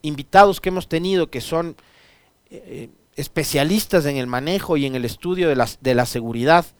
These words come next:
nos decían que probablemente vamos a cerrar, y todavía faltan, todavía faltan once días para cerrar el dos mil veintidós, podemos lograrlo para superar las cuatro mil muertes violentas en este año.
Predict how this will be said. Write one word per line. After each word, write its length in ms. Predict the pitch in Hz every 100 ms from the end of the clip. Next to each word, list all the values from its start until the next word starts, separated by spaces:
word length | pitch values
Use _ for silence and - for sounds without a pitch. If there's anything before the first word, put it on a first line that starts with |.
| _ _ _ _ _ _ _ -
nos 240 | 156 156
decían 480 | 151 - 202 220 - _
que 140 | 160
probablemente 760 | 135 147 160 208 202 202 214 202
vamos 300 | 196 208 190
a 80 | 165
cerrar, 420 | 160 147 196 196
y 100 | 156
todavía 400 | 190 202 233 214
faltan, 600 | - 202 196 170 139 120 _ _ _ _ _ _ _ -
todavía 320 | 160 202 202
faltan 300 | 214 202 190
once 300 | 190 170 170
días 280 | 233 226 -
para 180 | 131
cerrar 360 | 120 127 127 127
el 40 |
dos 140 | 123 123
mil 140 | 127
veintidós, 580 | 127 - 147 165 170 - _ _ _ _ _
podemos 480 | 170 208 247 269 151
lograrlo 600 | 147 151 202 175 143 151 _ _ _ -
para 200 | 180 185
superar 400 | 196 175 185 233
las 160 | 240
cuatro 320 | - 180 - 156
mil 220 | 208 240
muertes 480 | 196 226 247 220 147
violentas 520 | 131 147 247 240 143
en 80 | 135
este 240 | 180 -
año. 320 | 156 277 185